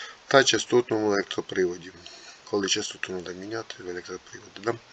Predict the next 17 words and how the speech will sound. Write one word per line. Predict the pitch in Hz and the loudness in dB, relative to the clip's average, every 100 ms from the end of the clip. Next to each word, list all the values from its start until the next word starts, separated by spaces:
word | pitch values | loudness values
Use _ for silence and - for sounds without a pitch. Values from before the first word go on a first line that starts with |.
| - - - - - | -6 -4 -4 -6 -4
Основні | - 143 147 | 0 4 4
види | 143 127 | 4 2
та | 117 - | 0 -2
класифікації | 117 110 113 107 - 120 - 104 | 0 -2 -2 -2 0 0 0 -2
інверторів. | 92 92 - 95 | -4 -6 -6 0
За | 98 131 | 4 4
способом | - 156 - 131 120 | 4 0 4 4 2
комутації | - 120 113 - 104 95 - 98 | 2 2 2 0 -2 -2 -4 -4
вони | 104 | 0
є | 95 92 | 0 2
автономні, | 117 - 131 113 101 101 104 | 2 2 2 2 0 -2 -4
працюють | - 117 - 113 | 2 2 2 2
на | 107 113 | 6 6
навантаження | 110 110 107 - 113 95 98 104 - - - - - - | 8 8 6 6 6 4 0 -2 -2 -10 -14 -18 -20 0
та | - 107 101 | 6 6 4
ведені | - 101 113 104 107 107 | -2 8 10 10 4 0
мережею, | 107 104 98 95 92 - 113 127 180 | 0 2 2 2 0 0 2 2 0